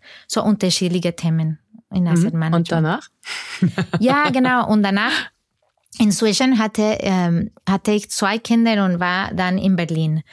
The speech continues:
Speaker 1: Und, ähm, nach meiner zwei-,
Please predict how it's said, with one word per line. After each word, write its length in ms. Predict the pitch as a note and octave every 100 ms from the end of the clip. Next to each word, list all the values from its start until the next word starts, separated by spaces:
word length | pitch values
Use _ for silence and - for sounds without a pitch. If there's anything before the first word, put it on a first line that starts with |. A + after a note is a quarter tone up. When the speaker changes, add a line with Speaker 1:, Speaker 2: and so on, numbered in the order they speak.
| - - -
Speaker 1:
Und, 440 | - F#3+ F3+ F3 -
ähm, 500 | - F3 E3 E3 E3 - - E3+ -
nach 240 | - F#3+ E3+
meiner 300 | F3 E3+ D#3+
zwei-, 420 | - E3+ - -